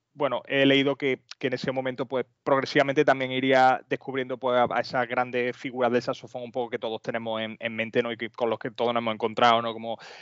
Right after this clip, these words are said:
eh, digamos, como Coltrane, eh, eh,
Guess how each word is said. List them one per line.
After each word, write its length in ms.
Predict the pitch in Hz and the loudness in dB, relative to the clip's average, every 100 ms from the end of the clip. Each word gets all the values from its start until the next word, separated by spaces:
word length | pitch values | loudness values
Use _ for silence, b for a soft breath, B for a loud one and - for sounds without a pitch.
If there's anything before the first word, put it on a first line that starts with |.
| B | B
eh, 200 | 110 117 | -4 -2
digamos, 260 | 117 117 117 | 0 -2 -2
como 180 | 123 | -8
Coltrane, 680 | 113 127 117 131 123 123 123 117 B B B | -2 -2 0 2 2 2 0 -6 B B B
eh, 800 | 127 127 123 123 123 123 123 120 | 2 6 6 6 6 6 4 2
eh, 480 | - 123 120 120 117 | -2 2 4 4 0